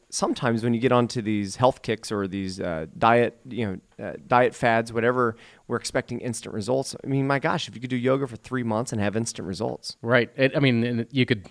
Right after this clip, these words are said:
Speaker 2: you know what, schedule it today. For, within the next two days, you'll have an instant experience, right?
Speaker 1: Yes.
Speaker 2: You can, one of the biggest things in, in reti-, or as you age, especially in retirement, is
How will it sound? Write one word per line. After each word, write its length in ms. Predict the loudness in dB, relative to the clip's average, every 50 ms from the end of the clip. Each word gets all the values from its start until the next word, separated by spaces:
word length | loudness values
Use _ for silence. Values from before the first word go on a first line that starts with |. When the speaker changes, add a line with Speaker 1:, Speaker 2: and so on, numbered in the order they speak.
| _
Speaker 2:
you 140 | -6 0 0
know 80 | 2 4
what, 200 | 4 2 0 -4
schedule 440 | -8 0 2 2 4 4 2 0 0
it 80 | -2
today. 580 | -4 -4 0 0 0 0 0 -2 -6 -8 -10 _ _ _ _ _ _ _ _ _
For, 220 | -4 -4 -2 0 2
within 300 | 2 2 4 4 4 4
the 60 | 4
next 300 | 4 2 0 0 -4 -4
two 140 | 0 2 4
days, 260 | 4 6 4 4 4
you'll 80 | 6 6
have 160 | 6 6 6
an 120 | 4 2 2
instant 340 | 2 0 0 0 0 0 0
experience, 580 | 0 0 2 2 4 4 2 -2 -6 -8 -2
right? 60 | 0
Speaker 1:
Yes. 160 | 2 4 4 4
Speaker 2:
You 80 | 4
can, 120 | 4 2 0 -2 -8 -10 -2
one 100 | 0 2
of 40 | 4
the 60 | 2
biggest 400 | 4 6 6 8 8 6 4 4
things 320 | 4 6 6 6 4 4 4
in, 220 | 2 2 0 0 0
in 140 | 0 0 2
reti-, 340 | 2 0 -2 -4 -4 -2 0
or 200 | 0 -2 -2 -4
as 300 | -8 -8 -4 -4 -2 -2
you 140 | 0 -2 -2 2
age, 460 | 4 4 4 4 2 -2 -8 -10 -12
especially 340 | -2 0 0 2 4 2 2
in 60 | 0
retirement, 480 | -2 -4 -4 -6 -6 -6 -6 -8 -8
is 260 | -8 -6 -6 -6 -8